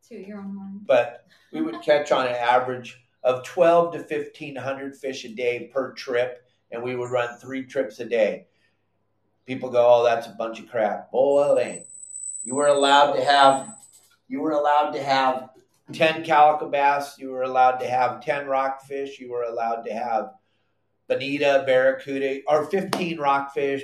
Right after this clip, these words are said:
Speaker 2: bonita, barracuda, yellowtail. We would catch all that stuff day in and day out.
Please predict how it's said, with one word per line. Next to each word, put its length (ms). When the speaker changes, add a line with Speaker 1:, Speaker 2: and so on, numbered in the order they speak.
Speaker 2:
bonita, 420
barracuda, 520
yellowtail. 540
We 100
would 200
catch 300
all 320
that 260
stuff 460
day 260
in 80
and 160
day 220
out. 240